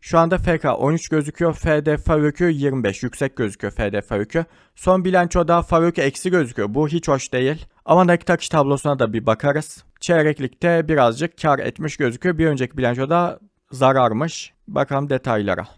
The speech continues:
Brüt kar marjı bakın eksi gözüküyor. İnanamıyorum. Bu ne böyle? favök marjı eksi gözüküyor. Yani bu bilançoda gelir tablosu zayıf ama nakit akış tablosu iyi olabilir. Dolayısıyla acele etmemek lazım. Bir bakalım. Yani hemen böyle kalp krizi geçirmesin izleyenler. Durun.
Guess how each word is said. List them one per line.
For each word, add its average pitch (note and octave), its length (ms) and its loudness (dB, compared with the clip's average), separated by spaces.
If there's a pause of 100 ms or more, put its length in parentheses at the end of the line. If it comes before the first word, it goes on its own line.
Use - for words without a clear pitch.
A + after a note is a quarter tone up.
(140)
Brüt E3 320 2
kar F#3 160 6
marjı F#3 280 4
bakın F#3+ 180 6
eksi D#3 320 -2
gözüküyor. D#3 380 4
İnanamıyorum. C#3 580 2
Bu C#3+ 80 0
ne C#3+ 160 0
böyle? G2+ 280 0 (140)
favök E3+ 320 2
marjı D#3 340 2
eksi D3 240 -2
gözüküyor. G2+ 420 -2
Yani B2+ 220 0
bu D3 140 -2
bilançoda C#3+ 420 0
gelir D3 320 2
tablosu C#3+ 400 0
zayıf G#2+ 260 -2
ama C#3+ 220 2
nakit A#2+ 240 0
akış F3+ 180 -2
tablosu F#3 400 0
iyi B2+ 100 0
olabilir. G2 440 -2
Dolayısıyla C3 600 -2 (500)
acele D3+ 300 2
etmemek A#2 400 -2
lazım. D3+ 280 -2
Bir F3 120 -4
bakalım. D3 380 0 (300)
Yani C3 240 0
hemen D#3+ 540 2
böyle C#3+ 180 6
kalp D#3 300 0
krizi D3 260 -2
geçirmesin A#2+ 580 -2
izleyenler. A2 680 -2
Durun. A2+ 240 2